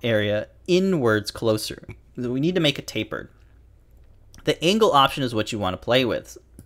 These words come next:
So right here, I can put negative seven, and that'll bring it inward. Um, hmm, you see it deleted it. So it is a negative value, negative four.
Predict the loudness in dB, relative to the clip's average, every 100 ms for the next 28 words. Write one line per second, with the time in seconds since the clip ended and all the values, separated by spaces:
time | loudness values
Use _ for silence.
0 | -20 -20 -4 0 0 -2 -4 2 4 4
1 | 2 -4 -6 0 0 0 -4 -4 -8 -10
2 | -8 -6 -6 -8 -12 -20 _ -20 _ _
3 | -16 -6 2 2 2 2 0 0 -4 -10
4 | -20 _ -20 -10 -4 -2 0 -2 -4 -12
5 | -20 -6 0 2 4 2 0 -2 -6 -12
6 | -12 -8 -8 -8 -12 -16 -10 -4 -2 -4
7 | -6 -4 -2 -2 -2 -6 -10 -18 -20 -16
8 | -16 -14 -20 -16 -16 -10 -4 0 2 2
9 | -2 0 0 0 0 0 -2 -2 -2 -2
10 | -4 -8 -10 -10 -10 -14 -10 -6 -4 -4
11 | -6 -10